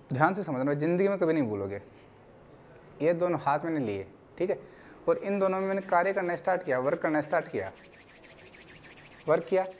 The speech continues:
क्या होगा, क्या होगा? जैसे जैसे work करोगे, यहाँ से energy release होगी क्या? अरे, कार्य करने में जब आप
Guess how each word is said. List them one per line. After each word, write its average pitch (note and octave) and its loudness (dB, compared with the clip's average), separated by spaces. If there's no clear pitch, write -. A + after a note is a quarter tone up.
क्या F3+ 4
होगा, F3 -2
क्या F3 2
होगा? F3+ 2
जैसे F3+ 4
जैसे G#3 4
work G#3 2
करोगे, F#3 2
यहाँ F3 2
से G3+ 4
energy G3 4
release G#3 4
होगी G#3+ 4
क्या? G3+ 2
अरे, F3 4
कार्य F3 4
करने F#3+ -2
में F#3+ -2
जब F3+ 4
आप G3 2